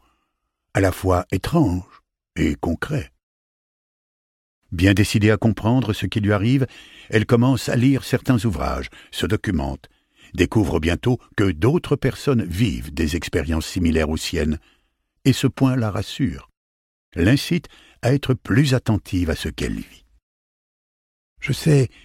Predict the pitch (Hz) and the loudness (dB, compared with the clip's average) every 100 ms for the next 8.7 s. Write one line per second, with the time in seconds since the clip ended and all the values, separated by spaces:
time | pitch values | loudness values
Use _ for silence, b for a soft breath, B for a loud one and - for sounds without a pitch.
0 | b b b 139 120 113 113 - 104 117 | b b b -4 0 2 0 0 0 0
1 | 127 101 90 87 117 151 76 78 - b | 0 0 -2 0 0 0 -2 -6 -10 b
2 | b b b 120 - 147 - - 120 120 | b b b 0 2 2 0 0 -2 -2
3 | - 160 139 101 92 _ _ _ _ _ | -2 0 2 0 -6 _ _ _ _ _
4 | _ _ - 127 - - _ _ _ _ | _ _ -2 0 0 -6 _ _ _ _
5 | _ - 107 - 120 - - 101 - 95 | _ -8 -6 2 2 0 -4 -6 -4 -4
6 | 107 90 80 80 78 73 90 196 - _ | -2 -4 -2 -4 -6 -6 -8 -8 -10 _
7 | _ _ _ _ _ _ _ _ - 67 | _ _ _ _ _ _ _ _ -4 0
8 | 64 64 62 60 64 67 | 2 0 0 -4 -4 -8